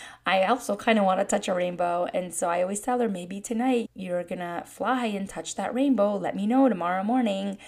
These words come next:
And so it's calming, you're having the conversation, but you're also kinda winding down. It's really, really important, like I mentioned before, to set up the bedtime and the nap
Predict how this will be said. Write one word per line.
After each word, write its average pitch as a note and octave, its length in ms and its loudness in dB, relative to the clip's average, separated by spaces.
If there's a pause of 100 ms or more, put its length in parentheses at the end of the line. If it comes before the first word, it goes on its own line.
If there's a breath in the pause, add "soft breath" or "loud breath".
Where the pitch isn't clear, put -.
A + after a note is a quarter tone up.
(340 loud breath)
And G#3 220 0
so F#3+ 460 4 (520)
it's - 440 -6
calming, D#4 600 2
you're A3 240 0
having B3+ 340 0
the A#3+ 60 0
conversation, G3 840 -6 (380 loud breath)
but G3 320 -2
you're F#3 200 -2
also E3+ 800 -4
kinda D#3+ 220 -6
winding D#3 540 -8
down. - 460 -10 (260)
It's B3+ 200 0
really, A#3 540 2
really G3+ 320 -4
important, F3+ 720 -6 (260)
like F3 200 -8
I F3 80 -4
mentioned E3+ 420 -8
before, E3 460 -4
to E3 180 -8
set - 520 -4
up B3+ 280 -4
the C4+ 100 0
bedtime C4+ 520 0
and B3+ 100 2
the C4 60 2
nap C4 320 -2